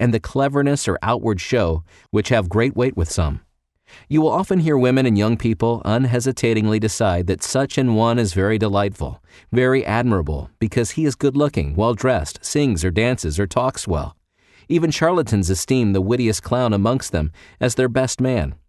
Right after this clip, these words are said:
But all these things are purely sensual, and the connections built on such foundation must be vain and frivolous, more fitly to be called trifling than friendship.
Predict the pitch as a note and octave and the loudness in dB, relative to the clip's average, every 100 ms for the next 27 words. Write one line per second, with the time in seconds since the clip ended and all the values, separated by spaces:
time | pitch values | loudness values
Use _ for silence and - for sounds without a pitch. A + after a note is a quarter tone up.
0 | _ - G#2+ D3 F#3+ F#3 - C#3+ C#3+ C3+ | _ -4 -2 0 0 -2 -2 0 0 0
1 | G#2 - C#3 C3+ B2+ - B2 A#2 F2+ C#2+ | -4 -2 0 0 0 0 -2 0 -2 -4
2 | - B2 A#2+ C3+ C3+ E3+ - E3 - C3 | -2 0 0 0 -2 -2 -2 -2 0 0
3 | G#2 G2+ F2 A#2+ A2+ - G#2+ G#2 A2+ - | 0 0 0 -2 -4 -2 0 0 0 0
4 | E2+ D#2+ - _ _ - C3 D#3 - B2 | -2 -2 -8 _ _ -2 -2 -2 -2 0
5 | G#2+ G#2+ G#2+ E2+ E2 G#2+ F#2 C#2 - - | 2 2 2 0 0 -2 -2 -6 -8 -14
6 | _ - A2 A2 - E3 - B2+ G#2+ G2+ | _ -2 0 0 0 0 2 0 0 0
7 | A#2+ G#2+ G2 - C#3+ C#3 F2+ D#2 E2 D#2 | 0 0 -2 -2 -2 0 -2 0 0 0
8 | G#2 G#2 - C2+ - | 0 0 -2 -6 -8